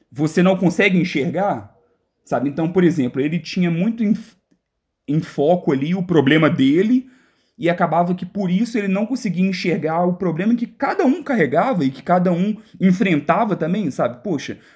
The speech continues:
a vida é difícil, sabe? Cada um tá segurando uma barra, então a, até que ponto que a sua é tão maior do que a dos outros? Então,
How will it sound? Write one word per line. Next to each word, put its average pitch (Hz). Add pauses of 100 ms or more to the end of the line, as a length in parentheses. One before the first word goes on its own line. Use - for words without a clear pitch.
(200)
a -
vida 254 (440)
é 180
difícil, 180
sabe? 120
Cada 180
um 196
tá 247
segurando 160
uma 135
barra, 107
então 135 (1040)
a, - (500)
até 180
que 277
ponto 190
que 185
a 165
sua 214
é 180
tão 220
maior 175
do 165
que -
a 147
dos 127
outros? 117
Então, 147